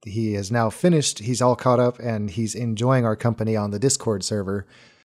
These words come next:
If you haven't checked us out on Discord, we have that link available through our Twitter feed, so check that out and come join us today on Discord. I have a second review. This one is from Grey Jedi five zero five, A K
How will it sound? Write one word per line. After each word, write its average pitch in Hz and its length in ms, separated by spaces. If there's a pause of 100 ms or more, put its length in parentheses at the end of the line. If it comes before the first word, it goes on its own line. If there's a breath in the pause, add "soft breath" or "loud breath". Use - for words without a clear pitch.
If 117 140
you 110 80
haven't 147 240
checked 131 220
us 123 140
out 120 400 (100)
on 110 200
Discord, 110 560
we 107 120
have 110 220
that 117 220
link 123 240
available 120 480
through 120 320
our 107 180
Twitter 113 640
feed, 98 600
so 107 200
check 120 300
that 113 180
out 113 260
and 101 420
come 113 540
join 117 240
us 123 120
today 123 240
on 120 160
Discord. 85 420 (840)
I 113 60
have 107 140
a 104 40
second 165 340
review. 92 420 (340)
This 113 240
one 117 140
is 110 140
from 123 520
Grey 107 320
Jedi 107 460
five 104 320
zero 117 260
five, 113 460
A 127 140
K 123 140